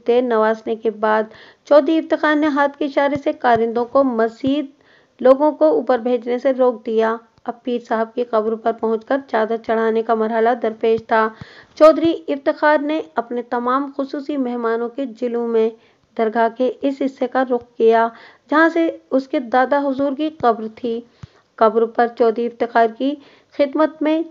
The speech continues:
चादर पेश की गई। चौधरी ने ये चादर बड़ी अकद-, अकीदतमंदी का इजहार करते हुए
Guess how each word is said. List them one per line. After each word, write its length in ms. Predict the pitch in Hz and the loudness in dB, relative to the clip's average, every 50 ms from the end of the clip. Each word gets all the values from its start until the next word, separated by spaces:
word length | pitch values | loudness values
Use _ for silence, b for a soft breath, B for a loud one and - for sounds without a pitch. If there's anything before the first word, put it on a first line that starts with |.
| - - | -4 2
चादर 380 | 254 240 233 226 233 262 277 269 - - | 2 4 4 4 2 0 0 -2 0 2
पेश 240 | 262 269 277 269 | 2 2 2 0
की 200 | - - 247 240 | -4 -8 -6 -2
गई। 260 | 220 226 226 226 233 233 b b b b b b - | 0 2 2 2 0 -2 b b b b b b 4
चौधरी 340 | 302 311 320 302 320 320 320 | 6 6 6 6 2 0 0
ने 140 | 311 330 | 2 0
ये 80 | 320 320 | 0 0
चादर 400 | 320 311 294 294 285 302 311 294 311 - | 0 0 0 2 4 2 2 0 -2 -4
बड़ी 200 | - 233 233 240 | -4 -2 -2 -2
अकद-, 460 | 240 233 233 - 233 226 - _ _ _ - | -2 -2 -4 -4 -8 -8 -10 _ _ _ -6
अकीदतमंदी 720 | 233 226 - 285 285 269 302 285 285 - 269 269 269 285 | -6 -6 -6 -6 -4 -2 -2 -2 -2 -2 -2 -2 -2 -2
का 160 | 277 285 285 285 | -2 -2 -2 -2
इजहार 500 | 381 320 254 - - 247 254 254 262 269 | -2 -6 -8 -8 -6 -2 -2 -2 -2 -2
करते 360 | 269 - 226 220 - - 233 | -4 -6 -8 -6 -4 -2 -2
हुए 360 | 226 233 233 233 233 233 240 | -2 0 0 0 2 0 0